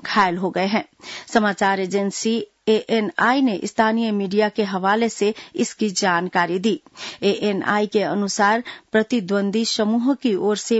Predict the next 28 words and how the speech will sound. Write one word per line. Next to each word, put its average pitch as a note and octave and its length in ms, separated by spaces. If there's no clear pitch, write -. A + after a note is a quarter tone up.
भारी A3 380
और G3 200
स्वचालित A#3 680
हथियारों G#3+ 480
से G3+ 200
गोलाबारी G3+ 580
के G3+ 220
बाद G#3+ 340
निचले C4 360
कुर्रम A3 600
में A3 340
हिस्सा, G#3 460
हिंसा G3 400
बढ़ E3+ 220
गई E3+ 260
है। A3+ 160
बिगड़ती F#3+ 420
सुरक्षा - 540
स्थिति A3+ 380
के A3+ 160
जवाब F#3+ 400
में A#3+ 180
कुर्रम F#3+ 440
जिले A3 260
में A#3+ 200
शैक्षणिक C4+ 580
संस्थानों G#3+ 680
को G3 180